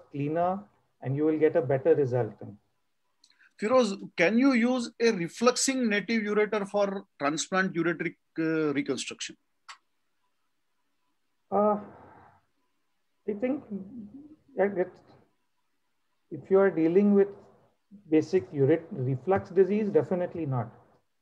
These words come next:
Speaker 1: If you are dealing with an incidental low-grade reflux in someone who has originally lost his kidneys for other medical reasons, then I would not hesitate to use a refluxing ureter.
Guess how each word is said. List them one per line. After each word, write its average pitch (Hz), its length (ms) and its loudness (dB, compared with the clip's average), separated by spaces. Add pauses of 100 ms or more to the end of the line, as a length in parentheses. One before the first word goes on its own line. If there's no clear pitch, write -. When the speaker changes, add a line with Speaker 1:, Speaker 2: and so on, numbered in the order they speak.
(300)
Speaker 1:
If 131 160 -6
you 170 80 2
are 175 80 4
dealing 160 360 -2
with 175 200 0
an 160 140 0
incidental 160 680 -2
low-grade 147 640 2
reflux 127 540 -4
in 131 160 -4
someone 147 400 -2
who 156 140 -2
has 151 120 2
originally 151 600 0
lost 139 340 0
his 151 160 -4
kidneys 143 480 -6
for 143 160 0
other 127 180 4
medical 143 520 -2
reasons, 117 560 -6 (420)
then 190 160 0
I 202 80 0
would 214 180 2
not 240 160 2
hesitate 170 540 -2
to 175 80 -6
use 160 240 0
a 147 320 2
refluxing 135 640 -4
ureter. 123 420 -2